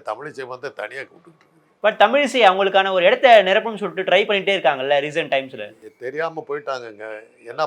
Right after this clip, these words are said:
Speaker 1: பண்றது?
Speaker 2: ஆ.
Speaker 1: ஏதாவது கிடைக்குமான்னு பாக்குறாங்க,
Speaker 2: ம்.
Speaker 1: ஓரம் கட்டிட்டாங்க. தமிழிசை வந்து அந்த கட்சி பிரமாதமா பண்ணிட்டு வந்தாங்க. அதனால தானே வந்து, எ-, நம்ம இருந்து உருவாக்க முடியாத ஒரு விஷயம்னு அந்த மூணு பர்சன்ட் காரங்க பிளான் போட்டு அந்த அம்மாளுக்கு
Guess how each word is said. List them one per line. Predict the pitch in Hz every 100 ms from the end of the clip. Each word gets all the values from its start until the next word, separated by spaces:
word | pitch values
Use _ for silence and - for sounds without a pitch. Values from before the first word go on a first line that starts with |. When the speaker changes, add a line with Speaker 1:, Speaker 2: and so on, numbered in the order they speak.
| 120
Speaker 1:
பண்றது? | 104 101 98 110 _ _ _
Speaker 2:
ஆ. | - _ _ _ _ 143 120 123
Speaker 1:
ஏதாவது | 139 160 143
கிடைக்குமான்னு | 135 117 131 151 123
பாக்குறாங்க, | 113 104 98 95
Speaker 2:
ம். | 120 - - - - - - 156
Speaker 1:
ஓரம் | 185 220 185
கட்டிட்டாங்க. | 120 110 107 98 110 - _ _ _ 117
தமிழிசை | 135 208 165 190
வந்து | 190 208
அந்த | 190 175
கட்சி | 175 214 156
பிரமாதமா | 165 196 208 202 175
பண்ணிட்டு | 165 180 143
வந்தாங்க. | 113 101 90 110 156 - _ _ _ _ _ 110
அதனால | 202 214 220
தானே | 220 220 202
வந்து, | 196 208 180
எ-, | 170 165 151
நம்ம | 170 170 143
இருந்து | 196 226 226 185
உருவாக்க | 185 185 202 202 180
முடியாத | 180 185 180 170
ஒரு | 160
விஷயம்னு | 160 196 196 190
அந்த | 175
மூணு | 170 185
பர்சன்ட் | 180 160 175 170
காரங்க | 170 156 147
பிளான் | 170 185 180
போட்டு | 175 180
அந்த | 190 165
அம்மாளுக்கு | 160 180 156